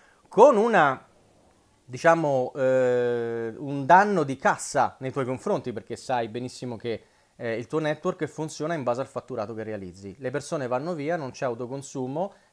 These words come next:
ci sono codici in meno e quindi il fatturato si abbassa. Cosa gravosissima è che molto spesso, eh, parlo nella maggior parte dei network, non tutti, ma la maggior parte, il livello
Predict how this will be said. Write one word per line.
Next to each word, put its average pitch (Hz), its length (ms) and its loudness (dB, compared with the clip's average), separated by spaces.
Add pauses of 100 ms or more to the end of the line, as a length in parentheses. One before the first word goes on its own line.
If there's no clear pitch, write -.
ci 135 140 -12
sono 147 240 -4
codici 135 400 0
in 185 100 -2
meno 120 420 -6
e 139 100 -14
quindi 123 220 -10
il 131 60 -14
fatturato 156 440 -6
si 113 120 -14
abbassa. 98 500 -12
Cosa 143 280 0
gravosissima 165 800 -6
è 110 100 -10
che 117 280 -10
molto 147 340 -8
spesso, 143 560 -14 (300)
eh, 110 320 -6
parlo 120 320 2
nella 107 180 -8
maggior 110 320 -8
parte 120 400 -2
dei 98 120 -8
network, 117 540 -8
non 113 400 -10
tutti, 131 480 -10
ma 110 140 -8
la 110 80 -8
maggior 110 340 -10
parte, 92 320 -10
il 185 60 -6
livello 131 500 -4